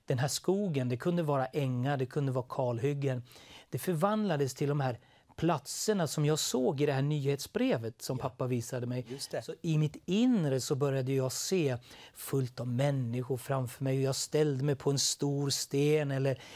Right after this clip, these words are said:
Speaker 1: nere vid, eh, vid ängskanten. Jag hade <laughs> fåren och kossorna framför mig. Och,
Speaker 2: Just
Speaker 1: och så
Speaker 2: det.
Speaker 1: började jag liksom tala ut saker och ting.
Speaker 2: Ja.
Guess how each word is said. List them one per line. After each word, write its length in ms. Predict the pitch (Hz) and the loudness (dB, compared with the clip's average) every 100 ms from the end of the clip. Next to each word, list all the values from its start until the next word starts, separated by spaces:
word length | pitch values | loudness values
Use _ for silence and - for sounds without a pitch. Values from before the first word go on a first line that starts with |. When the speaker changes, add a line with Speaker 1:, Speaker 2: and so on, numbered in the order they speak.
| - | -10
Speaker 1:
nere 280 | - 151 151 | 0 2 4
vid, 300 | 139 147 139 | 2 2 4
eh, 160 | 147 135 123 - - | 4 2 -4 -10 -6
vid 160 | 135 160 | -2 0
ängskanten. 920 | 175 160 143 - - 147 151 139 143 | 2 2 0 -4 -2 0 0 0 2
Jag 80 | 143 | 2
hade 220 | 151 143 - - - | 2 -2 -6 -4 2
<laughs> 300 | 208 151 170 | 2 2 -8
fåren 520 | - - 180 175 170 | -4 2 4 6 4
och 100 | 156 | 2
kossorna 460 | 139 160 - 156 156 | 0 -2 0 0 0
framför 340 | 160 151 - | 0 -2 0
mig. 240 | 156 147 123 - - - | 0 0 -2 -10 -20 -18
Och, 280 | - - - | -18 -8 -4
Speaker 2:
Just 140 | - 214 | 0 0
Speaker 1:
och 80 | |
så 100 | 208 | 2
Speaker 2:
det. 60 | 170 | 2
Speaker 1:
började 280 | 185 175 156 | 4 4 4
jag 160 | 151 | 2
liksom 240 | 156 - 135 - - | 2 0 -4 -6 -6
tala 300 | - 180 190 - | 0 2 2 0
ut 300 | 269 202 - | 0 0 -2
saker 460 | - 143 127 143 | 0 0 0 0
och 120 | 135 | 0
ting. 320 | - 135 123 120 | 0 0 0 -6
Speaker 2:
Ja. 260 | 123 95 | -10 -10